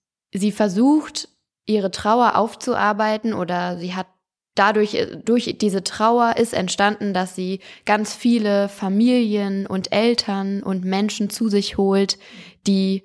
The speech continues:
um Familienmitglieder und um Freunde trauern. Und sie macht das nicht nur für diejenigen, die ihr politisch gleichgesinnt sind, sondern sie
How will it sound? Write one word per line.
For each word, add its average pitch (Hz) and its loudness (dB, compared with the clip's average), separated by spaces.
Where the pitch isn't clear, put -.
um 196 2
Familienmitglieder 190 2
und 185 0
um 175 -2
Freunde 180 0
trauern. 165 -4
Und 196 0
sie 220 0
macht 220 0
das 214 0
nicht 233 2
nur 226 2
für 214 2
diejenigen, 214 0
die 202 -2
ihr 202 2
politisch 214 -2
gleichgesinnt 190 0
sind, 220 0
sondern 190 -2
sie 196 -4